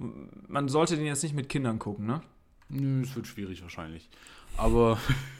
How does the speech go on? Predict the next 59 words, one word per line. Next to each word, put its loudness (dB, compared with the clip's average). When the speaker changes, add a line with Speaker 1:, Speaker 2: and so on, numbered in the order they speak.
Speaker 2:
<laughs> -20
gut, -4
klar, 0
Speaker 1:
Was 0
Speaker 2:
kann 4
Speaker 1:
hat 4
Speaker 2:
man 4
Speaker 1:
der, 2
Speaker 2:
auch 0
mal 0
Speaker 1:
hat -2
der 4
sechzehn? 2
Der 0
F 0
S -2
K 4
sechzehn 0
oder 0
F -4
S -4
K -2
achtzehn? -6
Ich -6
weiß -6
Speaker 2:
Boah, -4
Speaker 1:
es -6
nicht. -6
Speaker 2:
ich -12
weiß -14
gar -8
nicht, -10
das -14
ist -16
auf, -20
auf -14
Netflix -12
sieht -10
man -6
das -10
ja -10
gar -10
nicht -12
so -14
richtig. -14
Aber 2
Speaker 1:
Auch -4
ist 2
egal, -4
ne? -4
Speaker 2:
aber 0
auf 4
Speaker 1:
Wenn 0
das 2
Speaker 2:
jeden 2
Speaker 1:
nach 2
Speaker 2:
Fall, 2
Speaker 1:
hier -2
Speaker 2:
ähm -6